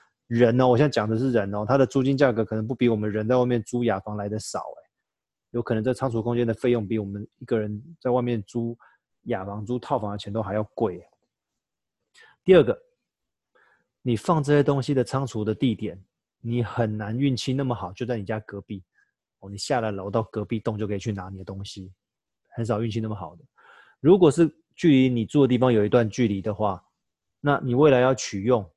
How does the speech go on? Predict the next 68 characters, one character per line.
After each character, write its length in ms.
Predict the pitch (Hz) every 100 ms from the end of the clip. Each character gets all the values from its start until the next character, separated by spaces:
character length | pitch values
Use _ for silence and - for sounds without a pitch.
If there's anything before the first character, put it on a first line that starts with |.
| _
你 120 | - 104
是 140 | -
不 60 | 131
是 60 |
可 100 | -
能 100 | 104
还 60 | 101
要 80 | 120
骑 220 | - 110
车 200 | 101 117
去、 160 | 110 113
搭 220 | 113 110
车 180 | 117 113
去？ 320 | - 107 87 _ _ _ _
那 120 | 135
你 160 | 117 110
的 120 | 123
油 240 | 113 113
钱 280 | 131 113 101
啊、 100 | 107
计 180 | 110 127
程 100 | 110
车 120 | 120
的 80 | 117
车 240 | - 123
资 280 | 117 - 120
啊、 100 | 117
交 160 | 107 120
通 160 | 117 110
费 180 | 120
用 200 | 110 107
等 160 | 95 101
等， 160 | 101 92 _ _ _
也 140 | 107
是 160 | 101 139
另 100 | 139
外 100 | 131
一 40 |
笔 120 | 107
开 220 | 95 101 101
销 260 | 107 95
啊。 160 | 90 87 _ _ _ _ _ _ _ _ _ _ _ _ _ _ _ _ _ _ _ _ _ _ _ _
那 120 | 156 -
你 60 | 160
有 40 |
没 60 | 147
有 60 |
觉 140 | 131 120
得 200 | 123 123 _ _ _ _ _ _ _ -
我 100 | 120
好 80 | 123
像 100 | 135
感 120 | 113
觉 80 | 110
把 140 | 104 98
这 180 | - 113
些 160 | 135 - -
物 120 | 165
品 200 | 104 101
给 140 | 117
拟 160 | 117 107
人 180 | 101 104
化 320 | 127 110 90
了？ 180 | 87 _ _ _ _ _ _ _
其 120 | -
实 60 | 120
就 140 | 117
是 220 | 123 131